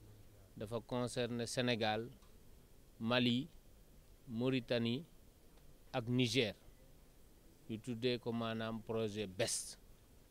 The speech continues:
Pour ñun nag, lu jëm ci suñu wàll, wa ñun waa Sénégal, président daf ne nañ ko yóbbu pour wàll électrification rurale.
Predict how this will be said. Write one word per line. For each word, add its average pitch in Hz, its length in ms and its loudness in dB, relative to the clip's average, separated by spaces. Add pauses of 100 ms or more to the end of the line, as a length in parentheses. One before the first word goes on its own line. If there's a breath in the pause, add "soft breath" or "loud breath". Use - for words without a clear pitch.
(640)
Pour 143 160 2
ñun 156 300 4
nag, 151 160 4 (140)
lu 135 180 2
jëm 135 220 2
ci - 120 -6
suñu 151 280 -2
wàll, 120 340 4
wa 113 240 2
ñun 156 240 4
waa 139 200 4
Sénégal, 107 500 -2 (840)
président 120 480 0
daf 123 180 0
ne 120 200 -2 (680)
nañ 117 220 -2
ko 127 120 0
yóbbu 131 500 4 (320)
pour 120 100 -6 (100)
wàll 120 360 2
électrification 113 1000 -4
rurale. 104 340 -2